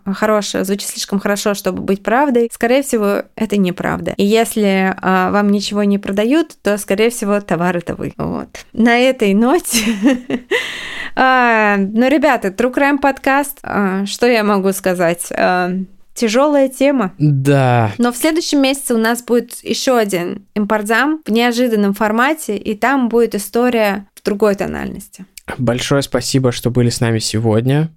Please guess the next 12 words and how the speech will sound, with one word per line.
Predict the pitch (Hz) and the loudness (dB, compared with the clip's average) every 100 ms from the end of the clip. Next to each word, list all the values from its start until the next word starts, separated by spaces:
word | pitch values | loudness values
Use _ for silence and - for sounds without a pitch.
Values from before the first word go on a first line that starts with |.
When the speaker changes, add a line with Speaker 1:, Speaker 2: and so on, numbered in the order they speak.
| - | -4
Speaker 2:
Большое | 123 - 123 | -2 0 -2
спасибо | - 117 127 117 | -2 -2 0 0
всем, | 113 - 117 113 | 0 0 0 -2
кто | - 110 113 107 | -2 0 2 0
по | 107 | 0
промокоду | - 107 104 110 110 104 | 0 0 0 -2 0 0
у | |
холмов | 107 107 107 110 110 110 - - - | 0 0 0 2 2 0 -4 -8 -2
регистрируется | 113 107 104 107 - 123 120 110 - 104 | -2 0 -2 -4 0 0 2 -2 -2 -6
в | - | -4
сервисе | 110 110 107 - 107 | -2 0 -2 -4 -2
"Ясно" | 110 107 - - 113 101 | 0 0 -2 -2 0 0